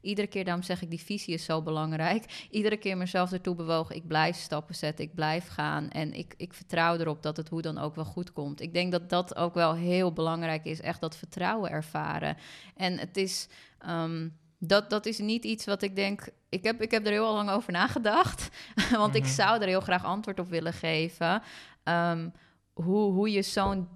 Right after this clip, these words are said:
Speaker 1: deep-rooted vertrouwen he-, krijgt, zeg maar. Maar als je dat vanaf het begin af aan niet hebt, ik heb het eigenlijk vanaf het begin af aan gehad dat ik ondernemer was, dacht ik, "Wat er ook gebeurt, ik red mezelf wel", zoiets.
Speaker 2: Ja, ja.
Speaker 1: Dat heeft mij heel erg geholpen in alles wat ik heb gedaan. Maar als je dat niet hebt,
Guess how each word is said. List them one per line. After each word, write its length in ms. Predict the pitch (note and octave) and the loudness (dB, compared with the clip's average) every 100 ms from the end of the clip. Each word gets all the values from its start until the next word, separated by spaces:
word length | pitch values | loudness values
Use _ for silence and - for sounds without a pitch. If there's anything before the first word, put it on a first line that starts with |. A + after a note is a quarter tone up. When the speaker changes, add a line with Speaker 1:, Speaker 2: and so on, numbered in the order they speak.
| - | -6
Speaker 1:
deep-rooted 760 | G#3+ A3 - E3 F#3 G#3+ F#3+ | -6 -6 -6 -2 -2 0 -4
vertrouwen 560 | - F3+ F3+ E3+ F3 E3+ | -4 -4 0 2 0 0
he-, 80 | D#3+ | -4
krijgt, 440 | F3 F#3 A#3+ B3 - | 0 4 2 0 -6
zeg 260 | D3 D3+ | -4 -4
maar. 220 | E3 E3 | -2 0
Maar 140 | F#3 - | 0 -2
als 220 | F3+ F3+ | -4 -4
je 100 | F#3 | -4
dat 220 | F3 F3+ | -2 -2
vanaf 280 | - F3 F3 | -4 -6 -6
het 120 | E3+ | -8
begin 320 | F#3 - G3 | -10 -4 -4
af 120 | F#3+ F#3 | -4 -2
aan 180 | E3+ | -2
niet 140 | E3+ E3+ | -2 -2
hebt, 200 | F3+ F3+ | -2 -2
ik 120 | G#3+ | -6
heb 100 | - | -4
het 40 | |
eigenlijk 320 | - F3+ - F3+ | -4 -4 -4 -6
vanaf 120 | F3+ | -4
het 100 | F3 | -6
begin 260 | F#3 F#3+ | -6 -4
af 100 | F#3 | -2
aan 140 | F3 E3+ | -2 -2
gehad 180 | F3 E3+ | 0 -2
dat 120 | D#3+ | -4
ik 80 | - | -6
ondernemer 540 | E3 E3 E3+ F#3 D#3+ | -6 -2 -2 0 -2
was, 300 | D#3 D#3 - - - - | 0 0 0 -8 -20 -6
dacht 200 | - E3+ | -4 0
ik, 100 | F3+ | 0
"Wat 140 | F3 F#3 | 0 4
er 60 | |
ook 140 | F#3 F3+ | 4 2
gebeurt, 460 | F3+ G3 G#3 - - - _ | 2 6 6 2 -20 -20 _
ik 180 | F#3+ F#3+ | 4 8
red 180 | F3+ F3 | 8 6
mezelf 320 | E3 C#3 D3 | 4 4 4
wel", 220 | D#3 C#3+ | 4 4
zoiets. 720 | - D#3 D3 D#3+ C4 - - - | 2 2 2 2 2 0 -6 -6
Speaker 2:
Ja, 80 | A2 | -8
ja. 160 | E2+ - | -8 0
Speaker 1:
Dat 200 | F#3 G3 | 2 4
heeft 180 | F#3 F#3+ | 2 2
mij 140 | F3 | 0
heel 140 | F3 | 2
erg 140 | F3 F3 | 0 2
geholpen 800 | E3 E3 G3 A3 D#3+ C#3+ F3+ A3 - | 2 4 2 2 0 0 0 -2 -6
in 160 | D#3+ - | -6 -2
alles 280 | D#3+ D#3+ D#3+ | 0 0 -4
wat 160 | D#3+ | -8
ik 80 | D#3+ | -4
heb 140 | D#3+ | -6
gedaan. 360 | - D#3+ D3 D#3 | -6 -4 -2 0
Maar 100 | - | -2
als 160 | F#3 - | -6 -4
je 60 | |
dat 200 | F#3+ F#3 | -2 0
niet 180 | F#3 E3 | 0 -2
hebt, 440 | F3 G3 F#3 F#3 | 0 2 0 -2